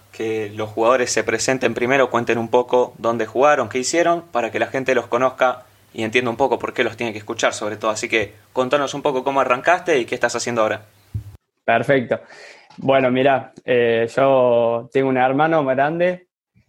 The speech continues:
Speaker 2: Ahí él fue el que empezó con básquet en el Club Central Villa María. Eh,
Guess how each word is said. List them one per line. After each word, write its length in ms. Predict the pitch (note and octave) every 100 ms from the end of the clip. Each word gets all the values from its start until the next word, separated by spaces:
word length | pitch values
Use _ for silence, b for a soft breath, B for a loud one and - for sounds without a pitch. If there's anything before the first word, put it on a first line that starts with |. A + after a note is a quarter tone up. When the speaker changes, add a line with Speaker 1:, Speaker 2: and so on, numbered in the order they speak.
| _ -
Speaker 2:
Ahí 680 | A2 A2+ B2 B2 A#2 A2+ A2+
él 420 | A#2+ A#2+ A2+ A2+ _ _ _ _ _
fue 260 | - B2
el 80 | A#2+
que 100 | A#2
empezó 380 | A2+ A2 A#2 C3
con 140 | B2
básquet 580 | A#2+ D3 D3+ - E3+ E3+ _ _ _ _ _ -
en 220 | A2+ A2+
el 260 | A2+ A2+ A2+
Club 340 | B2 B2 A#2+
Central 420 | A2+ A#2 B2 C3+ _ _ _ _ _ _ _ _ _ _ _ -
Villa 200 | B2+ B2+
María. 480 | A#2 B2 D#3+ F#3+ F#3+ _ _ _ _ _ _ _
Eh, 760 | - A#2+ A#2 A2+ A2+ A2+ A2+